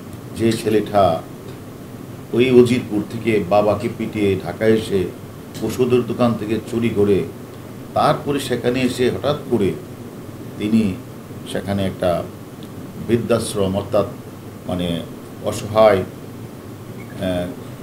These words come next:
গরিব, শিশু, বৃদ্ধ, paralyzed, বাক প্রতিবন্ধীহীন, তারপরে হলো মানসিক ভারসাম্য মানুষগুলিকে সে বিভিন্ন জায়গা থেকে collection করে সেটা দেখিয়ে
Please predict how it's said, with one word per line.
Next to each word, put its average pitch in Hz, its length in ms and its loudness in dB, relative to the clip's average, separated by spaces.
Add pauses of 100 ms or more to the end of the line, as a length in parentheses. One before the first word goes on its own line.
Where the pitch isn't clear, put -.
গরিব, 104 340 2 (680)
শিশু, 104 520 -2 (800)
বৃদ্ধ, 104 440 6 (540)
paralyzed, 107 540 6 (520)
বাক 113 140 6 (120)
প্রতিবন্ধীহীন, 101 840 0 (640)
তারপরে 95 520 2
হলো 92 300 2 (340)
মানসিক 113 460 0
ভারসাম্য 98 540 0
মানুষগুলিকে 98 600 -2 (460)
সে 101 60 -2
বিভিন্ন 123 520 -2
জায়গা 95 320 0
থেকে 90 280 -4
collection 107 380 0 (140)
করে 87 200 -4 (480)
সেটা 151 420 4
দেখিয়ে 110 420 0